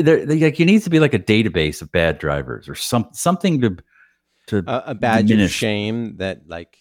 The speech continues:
Speaker 2: you know, if you drive like a dick, then Steve comes and puts a, a,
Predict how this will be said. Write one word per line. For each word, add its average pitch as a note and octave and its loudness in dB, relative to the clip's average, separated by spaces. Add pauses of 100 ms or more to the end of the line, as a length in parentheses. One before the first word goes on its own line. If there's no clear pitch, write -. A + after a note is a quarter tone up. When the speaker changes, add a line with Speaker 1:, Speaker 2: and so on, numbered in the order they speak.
(240)
Speaker 2:
you G#2 -10
know, E2 -10
if - -18
you F#2 -10 (220)
drive F#2+ -8
like F2 -10
a F2+ -14
dick, F2 -14
then E2+ -12
Steve - -12
comes F#2+ -12
and E2 -14
puts - -16
a, E2 -14
a, D2+ -18